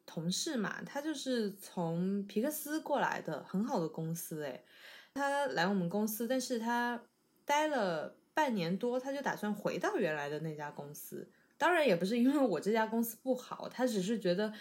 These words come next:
他来这边相当于是喘个气儿，因为皮克斯的工作压力还是挺大的。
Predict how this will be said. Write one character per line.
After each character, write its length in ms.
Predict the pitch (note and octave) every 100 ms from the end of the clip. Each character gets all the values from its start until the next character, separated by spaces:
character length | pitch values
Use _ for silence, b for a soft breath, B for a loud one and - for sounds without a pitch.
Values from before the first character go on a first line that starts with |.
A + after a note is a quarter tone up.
| B B B
他 100 | B3
来 140 | A3 F#3
这 120 | A3+
边 200 | A3 A3
相 260 | A3 C4
当 240 | C#4 C#4+ C4+
于 160 | D#3+
是 460 | E3+ - G3+ E3 - _ _ -
喘 260 | - G3 E3
个 80 |
气 220 | G#3+ - G4
儿， 260 | A#3 - - -
因 140 | G#3
为 100 | A3+
皮 180 | G#3 E3+
克 120 | G3+
斯 140 | G#3 G3+
的 80 |
工 200 | F#3+ G#3+
作 260 | A3+ A3 F#3+ -
压 180 | G3+ A3
力 100 | G#3
还 140 | D#3
是 100 | G3
挺 200 | F#3 -
大 300 | A3 A3+ E3
的。 220 | - -